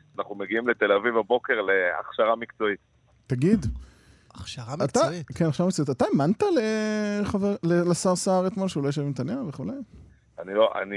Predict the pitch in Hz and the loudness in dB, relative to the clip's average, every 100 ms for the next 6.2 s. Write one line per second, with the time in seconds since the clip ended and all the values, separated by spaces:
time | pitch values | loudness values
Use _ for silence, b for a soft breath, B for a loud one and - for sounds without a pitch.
0 | 98 92 113 110 107 117 104 104 107 95 | -4 0 2 2 0 -2 -2 -4 -2 -4
1 | - 107 - 92 92 113 - 90 98 95 | -4 -4 -4 0 0 0 -2 -2 -2 0
2 | 92 87 87 87 90 92 117 117 156 - | -2 2 2 0 -2 -4 -4 -4 -4 -2
3 | 131 135 - 190 - 196 160 160 165 165 | -2 0 0 0 2 2 4 2 2 0
4 | 180 190 165 147 147 160 156 147 139 120 | 2 2 0 0 0 0 0 -2 -2 -6
5 | - 202 196 - 139 143 156 131 123 113 | -6 -2 -2 -2 -6 -4 -6 -8 -8 -8
6 | 95 98 | -10 -12